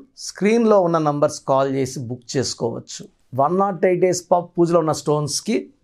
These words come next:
ఎక్కువ ఎనర్జీ ఉంటుంది, just మార్కెట్లో తీసుకునే స్టోన్స్ కన్నా. That is very, very important.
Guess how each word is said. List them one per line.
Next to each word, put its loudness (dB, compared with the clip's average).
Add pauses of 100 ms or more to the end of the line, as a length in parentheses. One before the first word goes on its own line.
ఎక్కువ 2
ఎనర్జీ 2
ఉంటుంది, 0
just 0
మార్కెట్లో 0
తీసుకునే -4
స్టోన్స్ -4
కన్నా. -6 (320)
That -4
is -4 (240)
very, 4
very 2
important. -6